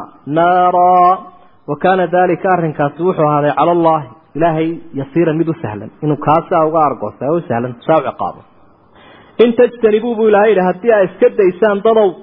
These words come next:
oo ka durugtaan, kabaa'ira maa shay kiisa weyn,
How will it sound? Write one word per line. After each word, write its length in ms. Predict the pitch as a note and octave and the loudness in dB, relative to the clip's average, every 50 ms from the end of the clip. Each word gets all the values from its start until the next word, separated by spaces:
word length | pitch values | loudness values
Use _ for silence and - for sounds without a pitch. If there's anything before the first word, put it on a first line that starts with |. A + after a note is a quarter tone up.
| - - | -10 -2
oo 140 | - F3+ F3+ | 0 0 0
ka 140 | F3+ - A#3 | 2 0 -2
durugtaan, 520 | F#3+ F#3+ F3+ E3+ E3+ - - G#3+ G3 F3 B2+ - - - - _ _ _ _ _ _ _ _ - | 0 0 -2 -2 -2 -2 0 0 0 0 -2 -6 -16 -20 -20 _ _ _ _ _ _ _ _ -2
kabaa'ira 540 | F#3 F3 F3+ F#3 F#3 F#3+ G#3+ A#3 A3 G#3 G3+ | -2 0 2 2 2 2 2 2 0 0 0
maa 240 | A3 A3+ A3 G#3+ F#3+ | 0 0 0 0 0
shay 220 | - - G#3 F#3+ | 0 0 0 0
kiisa 380 | F#3+ - - A3 A3 - - F#3+ | -2 -2 -4 -4 -4 0 2 2
weyn, 280 | F#3+ G#3 G#3 G3 D#3+ B2 | 4 4 4 2 0 -4